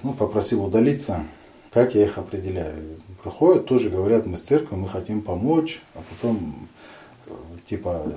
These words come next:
от-, чаепитие хотят там наладить. Я что делаю? Я делаю по-хитрому. Набираю батюшки.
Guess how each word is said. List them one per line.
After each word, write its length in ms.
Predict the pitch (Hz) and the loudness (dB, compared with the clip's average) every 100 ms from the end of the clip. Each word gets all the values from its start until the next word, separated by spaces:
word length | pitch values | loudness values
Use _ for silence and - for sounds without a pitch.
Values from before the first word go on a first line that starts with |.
| - | -8
от-, 420 | - - 92 87 | -14 -14 -14 -10
чаепитие 600 | - 95 90 156 175 - | -4 -4 2 2 4 4
хотят 360 | - 107 107 101 | 2 0 -2 -2
там 180 | 101 92 | -4 -4
наладить. 440 | 92 95 87 85 - - - - - | -2 -2 -2 -6 -12 -18 -10 -10 4
Я 140 | 170 | 4
что 220 | 180 - | 6 2
делаю? 240 | 101 107 165 | 4 6 4
Я 60 | |
делаю 240 | 127 117 110 | 6 4 4
по-хитрому. 540 | 98 - 98 - 92 | 0 -2 -4 -2 0
Набираю 460 | 135 175 180 160 113 | 2 6 8 10 8
батюшки. 640 | 113 135 - - 135 127 | 6 4 2 -2 2 2